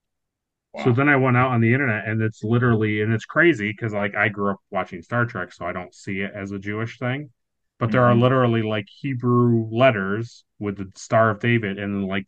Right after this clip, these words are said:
Speaker 1: hands like this, uh, on, like,
Speaker 2: Wow.
Speaker 1: im-, on their imagery, and it's crazy.
Speaker 2: Interesting.
Speaker 1: So, it's super
Speaker 2: I
Speaker 1: interesting.
Speaker 2: never, I never knew
Speaker 1: Yeah.
Speaker 2: that.
Speaker 1: Yeah. And I didn't either. I mean,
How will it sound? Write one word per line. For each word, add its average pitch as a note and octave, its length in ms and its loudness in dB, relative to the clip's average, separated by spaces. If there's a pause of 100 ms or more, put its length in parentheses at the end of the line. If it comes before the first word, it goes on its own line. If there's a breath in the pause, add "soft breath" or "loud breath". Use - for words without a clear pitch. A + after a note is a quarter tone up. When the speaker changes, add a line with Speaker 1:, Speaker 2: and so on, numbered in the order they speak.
(120)
Speaker 1:
hands G#2+ 360 -2
like F2 160 -10
this, - 480 -12 (1300)
uh, G2+ 240 -2
on, A#2 340 6
like, G2+ 360 -2
Speaker 2:
Wow. E2+ 360 -8
Speaker 1:
im-, C3 240 -2
on A#2 220 4
their G#2 180 0
imagery, B2 500 -4 (440)
and A2+ 120 -8
it's F#2+ 120 -10
crazy. A2+ 500 -2 (640)
Speaker 2:
Interesting. G2 720 -4
Speaker 1:
So, - 240 -10
it's A#2+ 100 -2
super E3 360 0
Speaker 2:
I - 20 4
Speaker 1:
interesting. G2+ 300 2
Speaker 2:
never, G2 440 2 (280)
I F2+ 80 -10
never F#2+ 180 -4
knew F#2 120 -2
Speaker 1:
Yeah. F#2 140 0
Speaker 2:
that. D2 160 -8 (380)
Speaker 1:
Yeah. F#2+ 340 0 (260)
And A#2+ 120 2
I E3+ 80 6
didn't D3 200 2
either. A2 360 0
I C#3 80 4
mean, F3 240 2